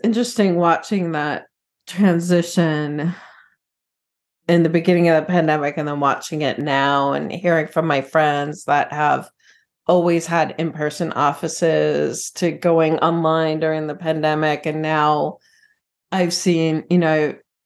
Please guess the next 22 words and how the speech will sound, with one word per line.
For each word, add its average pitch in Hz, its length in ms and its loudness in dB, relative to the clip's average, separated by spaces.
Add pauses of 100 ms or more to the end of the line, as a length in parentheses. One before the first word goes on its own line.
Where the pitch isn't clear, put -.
(380)
talking 180 420 0
to 180 140 -4
my 160 160 -2
friends, 165 420 -2
and 147 180 -4
some 175 360 2
are 151 180 2
really 156 300 2
excited 156 500 -2
to 175 60 -10
get 170 200 -2
back - 280 -4
to 185 100 -10
the 156 160 0
office 147 420 0
and 160 120 -6
be 156 140 -4
in - 100 -8
person, 160 600 -2
and 139 160 -4
some 151 260 0
have 151 300 -4